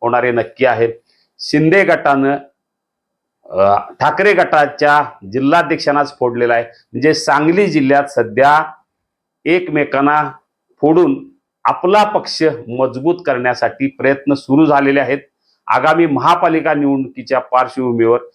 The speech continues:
आपली ताकद वाढवण्यासाठी सर्वच पक्षांनी आता, अ, एक, एक अचानक म्हणजे जोरदार तयारी सुरू केली आहे. एकीकडं जयंत पाटील यांच्याविषयी उलटसुलट चर्चा सुरू आहेच, पण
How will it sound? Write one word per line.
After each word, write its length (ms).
आपली 320
ताकद 680
वाढवण्यासाठी 720
सर्वच 520
पक्षांनी 480
आता, 440
अ, 240
एक, 380
एक 300
अचानक 400
म्हणजे 220
जोरदार 680
तयारी 240
सुरू 240
केली 300
आहे. 100
एकीकडं 680
जयंत 420
पाटील 500
यांच्याविषयी 720
उलटसुलट 720
चर्चा 400
सुरू 280
आहेच, 400
पण 260